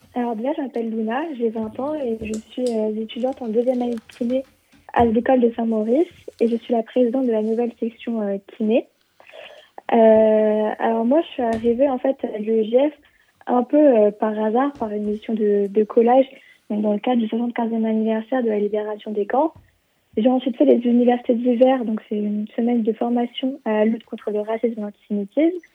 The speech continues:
Et c'est vraiment à ce moment-là que j'ai eu, euh, un déclic, euh, une volonté d'à mon tour, euh, participer à cette lutte, mais aussi, bah, d'apporter, euh,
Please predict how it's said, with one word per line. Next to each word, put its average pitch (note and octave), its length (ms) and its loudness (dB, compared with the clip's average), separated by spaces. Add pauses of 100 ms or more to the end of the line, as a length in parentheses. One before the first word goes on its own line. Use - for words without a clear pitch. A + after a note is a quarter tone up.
(360)
Et A3+ 120 6
c'est A#3 120 6
vraiment B3+ 240 2
à C4 120 2
ce A#3+ 140 -6
moment-là A#3 280 2
que D4 140 4
j'ai A#3+ 60 2
eu, B3+ 200 4
euh, G#3+ 160 2 (520)
un A#3+ 240 0
déclic, A#3+ 640 0 (320)
euh, G#3+ 280 2
une A3+ 160 2
volonté B3 600 2
d'à A#3+ 100 2
mon A#3 160 0
tour, B3+ 340 2
euh, G#3 140 0 (260)
participer A#3+ 540 -2
à A3+ 120 2
cette G3+ 220 -6
lutte, D#4+ 200 0 (120)
mais G#3+ 220 -2
aussi, C#4 240 -10
bah, G#3+ 160 0
d'apporter, G#3+ 640 2
euh, G3+ 100 2